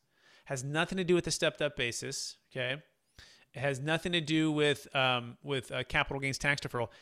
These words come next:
has everything with what your estate is valued at, at the p-, a time of your passing. And anything above and beyond that that's inside of your taxable estate is gonna be hit with a forty percent death tax.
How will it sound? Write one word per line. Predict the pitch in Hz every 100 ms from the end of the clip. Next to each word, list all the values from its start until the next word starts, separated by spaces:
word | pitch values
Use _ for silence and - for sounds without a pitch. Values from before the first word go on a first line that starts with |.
| -
has | 147
everything | 160 190 196
with | 165 -
what | 151
your | 135
estate | 120 - - 160 156 147 _ _ 139
is | 113
valued | 127 151 180 120
at, | 117 -
at | -
the | 147
p-, | - - -
a | -
time | 156 143
of | 131
your |
passing. | - 143 156 - - _ - - - -
And | 131
anything | 156 190 190
above | 156 170
and | 160
beyond | 156 170 151
that |
that's | 127 -
inside | 131 - - 208 277
of | 214
your | 147
taxable | - 123 - 123
estate | 120 131
is | 127
gonna | 139 131
be |
hit | 127 139
with | 123
a | 110
forty | - 156 160 160
percent | 151 147 127 117
death | 139 151 -
tax. | - - - -